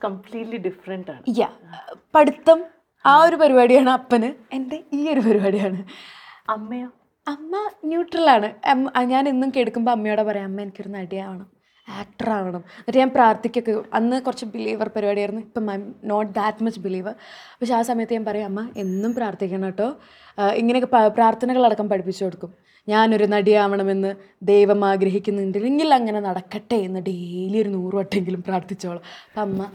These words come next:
Speaker 2: "ഉം, ശരി, ആയതന്നെ" എന്ന് പറഞ്ഞിട്ടിരിക്കും. അപ്പച്ചനോട് ഞാനത് share ചെയ്യില്ല.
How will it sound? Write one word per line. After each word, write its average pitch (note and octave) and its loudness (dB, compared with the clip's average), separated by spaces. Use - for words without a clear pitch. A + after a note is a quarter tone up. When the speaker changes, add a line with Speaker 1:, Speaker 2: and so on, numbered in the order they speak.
Speaker 2:
"ഉം, G3 -8
ശരി, F#3+ -4
ആയതന്നെ" G3+ -2
എന്ന് D#4 -4
പറഞ്ഞിട്ടിരിക്കും. - -2
അപ്പച്ചനോട് D4+ 2
ഞാനത് C#4+ 2
share D4 0
ചെയ്യില്ല. G#3 -6